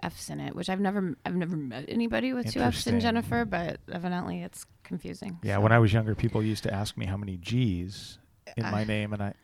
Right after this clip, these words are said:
Speaker 2: I would say two,
Speaker 1: <laughs>
Speaker 2: 'cause there's one at the beginning and there's one at the end,
Speaker 1: Right,
Speaker 2: but
Speaker 1: there you
Speaker 2: they
Speaker 1: go.
Speaker 2: meant
Speaker 1: <laughs>
Speaker 2: G R E G G, so I,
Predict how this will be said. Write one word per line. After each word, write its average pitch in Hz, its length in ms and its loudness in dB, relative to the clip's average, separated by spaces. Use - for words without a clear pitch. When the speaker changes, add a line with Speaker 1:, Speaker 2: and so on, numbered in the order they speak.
Speaker 2:
I 104 60 -2
would 104 140 0
say 110 180 2
two, 113 560 8
Speaker 1:
<laughs> - 60 -20
Speaker 2:
'cause - 340 -6
there's 107 220 0
one 107 180 -2
at 101 80 -4
the - 60 -10
beginning 107 480 -2
and 104 100 -6
there's 104 380 -6
one 107 140 -4
at - 80 -8
the 101 120 2
end, 135 140 8
Speaker 1:
Right, 117 100 0
Speaker 2:
but 123 60 2
Speaker 1:
there - 80 -4
you 113 80 4
Speaker 2:
they 135 100 12
Speaker 1:
go. 131 60 8
Speaker 2:
meant 117 240 8
Speaker 1:
<laughs> 226 160 -2
Speaker 2:
G 120 180 6
R 110 160 6
E 104 120 0
G 98 220 0
G, 92 260 -6
so 98 200 -6
I, 101 260 -2